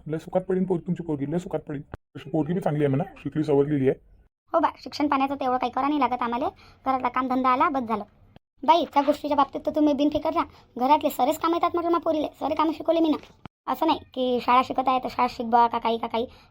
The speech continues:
Speaker 2: हं, हं. घरातले कामं बी, शाळा बी, सर्वच. माई पोरगी घरचे कामं करून शाळा शिकलेली आहे म्हटलं. कधी पहिला नंबर आहे म्हटलं वर्गात मा पोरीचा. हं. आणि कामात नाही येतं, मा पोरीचा हात नाही पकडत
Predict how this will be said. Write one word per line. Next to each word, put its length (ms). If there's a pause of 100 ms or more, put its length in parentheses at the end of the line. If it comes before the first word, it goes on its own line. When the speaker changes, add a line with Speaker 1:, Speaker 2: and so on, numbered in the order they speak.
Speaker 2:
हं, 260 (340)
हं. 120
घरातले 280
कामं 280
बी, 200
शाळा 260
बी, 160
सर्वच. 360 (460)
माई 120
पोरगी 300
घरचे 220
कामं 200
करून 160
शाळा 200
शिकलेली 300
आहे 80
म्हटलं. 200 (100)
कधी 160
पहिला 200
नंबर 200
आहे 60
म्हटलं 300
वर्गात 320
मा 100
पोरीचा. 320
हं. 340 (380)
आणि 100
कामात 280
नाही 120
येतं, 140
मा 60
पोरीचा 240
हात 120
नाही 120
पकडत 180